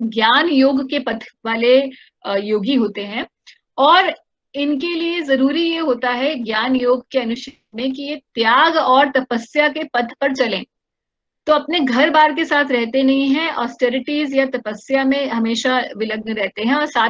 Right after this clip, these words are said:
ही साथ they have to, उन्हें ज्ञान का अनुशीलन करना होता है, बहुत वेद शास्त्र पढ़ने होते हैं,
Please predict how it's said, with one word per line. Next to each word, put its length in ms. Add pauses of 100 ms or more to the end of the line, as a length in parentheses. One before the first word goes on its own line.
ही 80
साथ 260
they 200
have 220 (140)
to, 160 (460)
उन्हें 260
ज्ञान 340
का 120
अनुशीलन 540
करना 260
होता 240
है, 60
बहुत 240
वेद 240
शास्त्र 400
पढ़ने 300
होते 240
हैं, 120